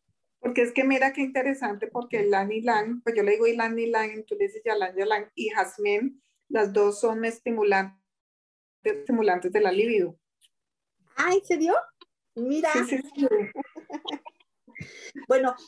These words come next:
Speaker 2: yalán yalán también nos ayuda mucho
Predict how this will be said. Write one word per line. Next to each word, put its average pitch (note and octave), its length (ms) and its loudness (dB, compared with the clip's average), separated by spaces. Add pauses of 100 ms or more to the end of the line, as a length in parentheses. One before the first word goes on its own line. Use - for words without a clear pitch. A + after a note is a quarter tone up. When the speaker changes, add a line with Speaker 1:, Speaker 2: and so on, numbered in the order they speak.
(100)
Speaker 2:
yalán C4 540 4
yalán C#4 420 -4
también B3+ 460 -6
nos A#3+ 280 -8
ayuda A3 640 -4
mucho A#3 680 -6